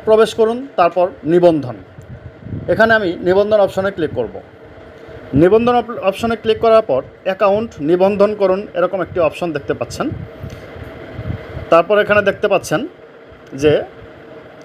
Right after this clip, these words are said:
আপনি যদি একজন নিবন্ধিত ইউজার হয়ে থাকেন তাহলে এখানে ক্লিক করুন। আর যদি আপনার কি কোনো অ্যাকাউন্ট নেই তাহলে এখানে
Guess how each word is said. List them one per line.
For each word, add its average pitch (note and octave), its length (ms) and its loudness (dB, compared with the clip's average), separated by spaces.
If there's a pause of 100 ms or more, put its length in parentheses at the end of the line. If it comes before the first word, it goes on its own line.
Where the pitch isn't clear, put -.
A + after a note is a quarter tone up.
(160)
আপনি F3 260 -2
যদি G3+ 200 2
একজন F#3+ 260 0
নিবন্ধিত G#3+ 540 -2
ইউজার G3+ 440 0
হয়ে G3+ 120 0
থাকেন G3+ 280 -6
তাহলে F3 360 0
এখানে E3 260 -2
ক্লিক D#3+ 220 -6
করুন। G#2+ 180 -4 (1200)
আর D3 120 4
যদি F3 380 0 (800)
আপনার F#3+ 280 2
কি G#3 100 -2
কোনো G#3+ 320 0 (520)
অ্যাকাউন্ট G3+ 460 2
নেই G#3 280 -2
তাহলে F3+ 320 4
এখানে E3+ 400 0